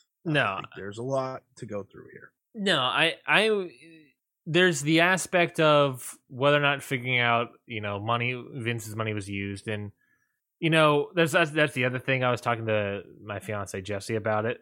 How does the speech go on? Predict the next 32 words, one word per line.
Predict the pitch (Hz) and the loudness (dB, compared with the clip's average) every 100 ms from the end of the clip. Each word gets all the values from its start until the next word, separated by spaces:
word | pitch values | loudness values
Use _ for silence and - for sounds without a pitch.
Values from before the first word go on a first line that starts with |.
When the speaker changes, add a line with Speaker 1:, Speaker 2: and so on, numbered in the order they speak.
| - | -6
Speaker 2:
about | 113 117 117 | -2 -2 -2
this, | 123 127 - | -2 -4 -6
is | 104 | -6
that, | 107 101 101 - _ _ _ _ | -2 -2 -2 -8 _ _ _ _
you | 143 | 0
know, | 131 120 | 2 4
back | 170 170 160 | 4 4 2
in | |
the | 143 139 | 0 2
eighties, | 143 131 120 117 | 4 4 0 -2
you | 117 | -2
know, | 113 | -2
you | 113 113 | -2 -2
have | 120 117 | -2 -2
the | 113 | -2
doctor | 131 117 107 - 120 113 | 0 0 -2 -4 -2 -2
flushing | - 131 117 - 117 | -2 -2 0 -2 -2
down | 113 113 110 | 0 0 0
papers, | - 123 117 110 104 104 - - | -2 -2 -2 -2 -2 -4 -6 -6
you | 147 | -2
know, | 104 107 | -2 0
down | 117 117 | 0 0
the | 113 | -2
toilet, | - 120 113 101 | -2 0 0 -2
down | 110 110 | -4 -4
the | 107 | -4
drain. | 107 110 110 104 98 _ _ _ _ _ | -2 -2 -2 -6 -12 _ _ _ _ _
Uh, | 127 123 120 | 0 4 4
but | 139 190 | 2 -2
here, | - 247 202 | 2 6 6
you | 180 170 | 6 4
know, | 156 143 131 - | 6 4 2 -4